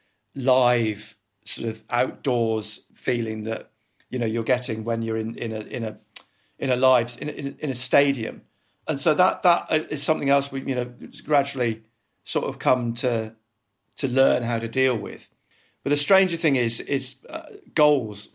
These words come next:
and when they're scored, because, uh, at the start of the season, I was being, um, criticised, and probably fairly, for not getting carried away with a goal being scored, especially at the, the Stadium of Light. And the reason being is that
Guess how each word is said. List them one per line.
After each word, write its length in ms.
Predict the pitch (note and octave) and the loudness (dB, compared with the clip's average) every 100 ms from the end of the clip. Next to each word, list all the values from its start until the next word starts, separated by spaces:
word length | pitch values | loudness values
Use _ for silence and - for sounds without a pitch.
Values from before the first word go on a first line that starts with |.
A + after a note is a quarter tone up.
| - | -6
and 100 | C3 | -2
when 180 | B2+ | 0
they're 220 | C3 C3+ B2 | 2 2 2
scored, 520 | - B2 G#2 G2+ - | -2 -4 -4 -6 -10
because, 580 | A#2+ - A#2+ A#2 - - _ _ _ _ _ _ | -8 -2 0 0 -4 -10 _ _ _ _ _ _
uh, 240 | B2 D3 | -2 0
at 80 | D#3 | -2
the 60 | D3+ | -2
start 300 | - D3+ C#3 | 2 2 2
of 60 | |
the 60 | B2 | -2
season, 480 | D3 C#3 A#2 A#2 - _ _ | 0 0 0 -6 -8 _ _
I 120 | - | -4
was 180 | A2+ A#2+ | -4 -4
being, 560 | - B2+ A#2+ A2+ A2+ - _ | -4 0 0 0 -4 -8 _
um, 460 | A#2 G#2+ G#2 G2+ G2 - - - | -6 -4 -4 -8 -12 -16 -18 -8
criticised, 680 | C3 B2 - G2 G#2+ B2+ | -6 -4 -4 -2 -2 -2
and 120 | F#3 | -8
probably 260 | - - A2 | -10 -10 -10
fairly, 480 | - A2 A#2 B2 B2 - _ _ - | -4 0 0 -2 -6 -14 _ _ -8
for 120 | C3 | -2
not 320 | C3+ C#3 - | 2 2 2
getting 480 | C3+ A#2+ B2+ A#2+ - _ _ _ _ - | 0 0 -2 -6 -10 _ _ _ _ -8
carried 320 | - D3 C#3 | 2 2 2
away 340 | B2+ D3+ D#3 | 2 4 4
with 140 | A#2+ A2 | 0 -4
a 60 | |
goal 260 | G#2+ C#3+ E3+ | 0 2 2
being 240 | E3 A2+ | 0 -6
scored, 440 | G#2+ - A#2 G2 G#2 | -6 -8 -6 -8 -10
especially 420 | - C3 A#2+ C#3+ | -8 -6 -6 -8
at 100 | - | -8
the, 180 | G#2+ G2 - _ _ _ - | -10 -10 -14 _ _ _ -6
the 80 | |
Stadium 380 | A#2+ C3 A2+ G#2+ | -2 0 0 -4
of 80 | G#2 | -4
Light. 260 | B2 A2 - | -2 -2 -4
And 100 | C#3 | -2
the 80 | D#3 | 0
reason 320 | G3 F#3+ C#3 | 0 -2 -4
being 380 | D3+ D#3+ A2+ F#2+ | -2 0 -2 -4
is 240 | G2 F#2 | -10 -10
that 360 | - A#2+ B2 | -4 -4 -4